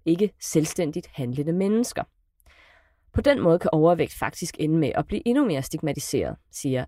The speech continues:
Elsø. Heller ikke tykaktivist Helene Thyrsted, der optræder på Instagram under navnet Chubby Dane,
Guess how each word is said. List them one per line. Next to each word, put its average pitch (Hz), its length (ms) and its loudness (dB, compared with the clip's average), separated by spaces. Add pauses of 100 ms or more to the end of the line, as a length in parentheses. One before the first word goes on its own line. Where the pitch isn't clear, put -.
(120)
Elsø. - 280 -8 (1600)
Heller 254 160 6
ikke 208 140 2
tykaktivist 165 800 0
Helene 135 440 -8
Thyrsted, 214 500 2
der - 120 -2
optræder 151 420 0
på - 120 -6
Instagram 151 680 0
under 143 160 -2
navnet 135 500 0
Chubby 143 400 -2 (100)
Dane, 170 340 4